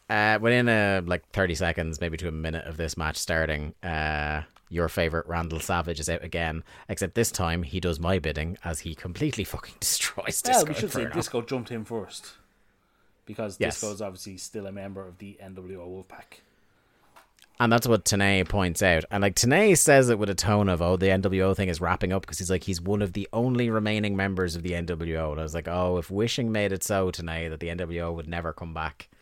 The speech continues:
Speaker 1: Um, unfortunately, two thousand is going to have some news for you, my <laughs> friend. Um, he exposes the concrete and rubs Disco's face in it. Uh, he takes out the ref, but then Buff comes out. He attacks Miss Madness.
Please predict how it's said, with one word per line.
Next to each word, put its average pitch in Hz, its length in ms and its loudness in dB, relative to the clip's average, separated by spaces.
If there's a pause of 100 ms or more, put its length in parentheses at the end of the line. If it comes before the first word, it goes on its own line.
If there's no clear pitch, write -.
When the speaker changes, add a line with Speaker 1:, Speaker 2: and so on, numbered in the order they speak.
(760)
Speaker 1:
Um, 76 400 -8
unfortunately, 85 720 -6
two 92 220 -8
thousand 90 440 -4
is 82 100 -8
going 85 220 -6
to 76 60 -8
have 80 160 -6
some 76 160 -12
news 85 220 -6
for 73 140 -10
you, 71 180 -8
my 71 120 -10
<laughs> - 20 -14
friend. 78 380 -10 (680)
Um, 78 500 -6 (240)
he - 120 -4
exposes 156 560 2
the 123 80 -6
concrete 120 500 0
and 87 240 -8
rubs 107 300 0
Disco's 107 480 0
face 98 280 0
in 117 60 -2
it. 131 220 -4 (380)
Uh, 95 220 0
he 92 100 0
takes 127 260 0
out 123 120 2
the 101 80 -2
ref, 95 380 2
but 92 140 -4
then 87 300 -2
Buff 113 260 0
comes 92 280 -4
out. 87 360 0 (100)
He 92 200 -4
attacks 104 440 -2
Miss 98 220 -2
Madness. 107 560 0